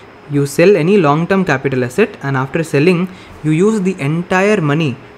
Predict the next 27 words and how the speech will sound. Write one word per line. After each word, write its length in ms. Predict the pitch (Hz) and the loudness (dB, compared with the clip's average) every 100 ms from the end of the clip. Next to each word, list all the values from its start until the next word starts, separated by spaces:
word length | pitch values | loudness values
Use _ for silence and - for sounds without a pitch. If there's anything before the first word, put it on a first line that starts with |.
| - | -6
to 80 | 127 | -4
buy 200 | 120 120 | -2 -2
a 220 | 156 302 - - - | -2 -2 -8 -14 -2
residential 640 | 139 143 143 135 131 196 | 2 4 2 0 -4 -6
house 320 | 262 - 123 | -6 -8 -8
property. 500 | - 110 104 104 107 - - - - - - - - - | -6 -6 -6 -8 -8 -10 -20 -20 -20 -20 -20 -20 -20 -8
Correct? 320 | 147 196 - - - - | -2 -2 -4 -16 -18 -6
One 180 | 143 156 | -4 0
residential 580 | 139 127 123 120 156 226 - - - - - - - - | 0 -2 -4 -4 -2 -4 -6 -20 -20 -20 -20 -20 -18 -10
house. 380 | 110 101 - - - - - - - - - - - - - 135 | -8 -8 -14 -20 -20 -20 -20 -20 -20 -20 -20 -20 -20 -20 -12 -2
Not 240 | 139 160 | 0 0
the 80 | 175 | 0
capital 420 | 143 139 151 160 | -2 -2 -4 -2
gain, 240 | 156 254 - - | -2 -4 -6 -6
entire 420 | 135 135 151 208 | -4 0 0 0
money. 280 | 131 113 107 - 147 | -2 -4 -8 -8 -2
Here 260 | 165 180 - | 0 0 -4
the 120 | 143 | -4
concept 440 | 139 135 139 139 135 | 0 0 -2 -2 -2
is 100 | 127 | 0
a 60 | |
little 280 | 120 117 233 - 127 | -2 -2 -2 -4 -12
different. 360 | 107 127 107 - - - - | -6 -4 -4 -8 -20 -18 -10
Now 100 | 120 | -4
here 240 | 131 214 | 2 2
also, 540 | 226 120 117 131 135 135 - - | 2 0 -2 -2 -2 -4 -10 -2
this 240 | 143 139 | -2 -2